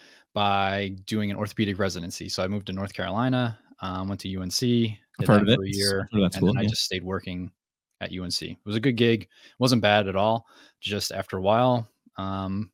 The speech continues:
Speaker 1: one, there was really no upward mobility unless you wanted to do, like, admin stuff, which kinda seemed okay, but not all the time, right? Um, and then me and my wife, now wife, um, at the time just weren't close to family. So we just,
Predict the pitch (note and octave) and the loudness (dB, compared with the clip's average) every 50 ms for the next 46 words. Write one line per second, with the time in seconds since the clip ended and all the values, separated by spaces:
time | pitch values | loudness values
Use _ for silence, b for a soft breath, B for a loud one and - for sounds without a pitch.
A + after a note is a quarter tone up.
0 | _ _ - A2 B2 C3 C3 A#2+ A2+ G#2 A2 G#2 G2 G2 G2+ G2+ - G2+ - - | _ _ -2 2 4 4 4 4 2 0 -2 -4 -4 -2 -4 -4 -6 -8 -6 -4
1 | G2+ G2+ F#2+ F2+ _ _ - F#2+ F2+ E2+ F2+ F#2 G2+ A2 A2+ B2+ A2+ F#2 F#2 F#2 | -4 -4 -4 -6 _ _ -12 -12 -12 -8 -6 -4 -4 -2 -2 -2 -2 -2 -4 -6
2 | - - F#2 F#2 F2+ F2+ F2 F2 F2 F#2 F2+ F2 F2 F2 E2+ - - - F2 F2 | -6 -8 -8 -10 -10 -10 -12 -12 -10 -10 -10 -8 -8 -8 -10 -12 -10 -6 -6 -6
3 | F#2 G2+ A2 A2+ - - C3+ C#3+ C3+ - _ - G2+ G#2 - - - F2+ F#2 - | -4 -4 -4 -4 -2 -4 -4 -4 -6 -12 _ -14 -12 -12 -12 -8 -8 -8 -6 -6
4 | - G2 F2 F2 _ _ _ _ _ _ _ _ _ _ _ _ _ _ _ _ | -6 -8 -8 -10 _ _ _ _ _ _ _ _ _ _ _ _ _ _ _ _
5 | _ _ _ - A#2 A2+ - B2 C3 D#3+ F#3+ F3 A#2 G#2+ G#2+ - - A2 A2 A2 | _ _ _ -4 -2 0 2 4 4 4 4 2 2 0 0 0 0 0 0 0
6 | - - - G2 G2 C3 - E3+ E3+ E3+ F3 E3 A#2+ G#2+ A#2 C#3 - _ b b | -2 -2 -4 -2 -2 -2 -2 -2 -4 -2 -4 -4 -2 0 0 -2 -2 _ b b
7 | b b b b b b b b b - G2+ G2+ G2 G2 G2 G2 F#2+ F#2+ F#2+ F#2+ | b b b b b b b b b -6 -4 -4 -2 -2 -2 -2 -4 -4 -4 -4
8 | G2 - _ _ _ _ _ - A2+ A#2 A2+ A2+ A#2+ A#2+ A2+ G#2+ G#2+ G2+ G#2+ G#2+ | -6 -8 _ _ _ _ _ -2 0 2 4 6 6 6 4 4 2 4 2 2
9 | G#2+ G#2 G2+ - - - _ - G#2+ A2 A#2+ A2+ G#2 F#2 F#2 F#2 F#2 - - _ | 2 2 -2 -6 -16 -18 _ -2 0 2 2 2 2 0 -4 -6 -8 -12 -16 _
10 | _ _ _ _ _ _ _ _ _ _ _ - G#2+ G#2 G#2 G#2 G#2 G2 F#2+ - | _ _ _ _ _ _ _ _ _ _ _ -10 -6 -4 -4 -4 -4 -4 -6 -6
11 | F#2+ - - G#2 G2+ G2+ F#2+ F2+ G2+ - - - G#2+ G#2 F2+ _ _ - A2 G2 | -8 -6 -4 -4 -4 -4 -4 -4 -8 -10 -8 -6 -8 -8 -8 _ _ -6 -6 -6
12 | - - - - F#2+ F#2 F2+ F2+ F2+ F#2 - - - G2 G2 F#2 F#2+ G2 - | -6 -8 -6 -6 -6 -4 -4 -6 -8 -6 -6 -6 -6 -6 -8 -8 -10 -12 -14